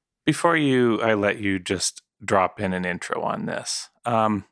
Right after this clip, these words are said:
I just wanna personally, um, take a minute to show some appreciation to you, Steve. Um, because Seth's shares in his, in this story about how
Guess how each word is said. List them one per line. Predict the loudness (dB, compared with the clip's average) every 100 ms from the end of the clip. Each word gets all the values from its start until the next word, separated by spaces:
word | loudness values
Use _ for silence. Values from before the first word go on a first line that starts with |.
| _ _ _ 0
I | 2
just | 2 0
wanna | 0 0
personally, | 0 0 0 -2 0 -2 -6 _ _ _ _ _ _ _ _ -8
um, | -6 -4 -4 -6 -10 _ _ _ _ _ _
take | -6 -4
a | -2
minute | -2 -6 -6
to | -2 -2 -2
show | -2 0
some | 0 -2
appreciation | -4 0 0 0 -2 -2 -6 -10
to | -8
you, | -6
Steve. | -4 -4 -6 -8 -14 _ _ _ -20 -20 _ _ _ _ -2
Um, | 0 2 0 -2 _ _ _ -20 -20 -20 -20 -20 _ _ _ _
because | 0 4 4 4 0 -4 -4
Seth's | 0 0 0 -2 -2 -4
shares | -6 0 0 0 -2
in | -4
his, | -4 -4 -4 -6
in | -6 -4
this | -4 -4 -6 -8 _ _ _
story | -8 -2 0 0 -2 -6
about | -10 -6 -4 -4
how | -2 0 0 -4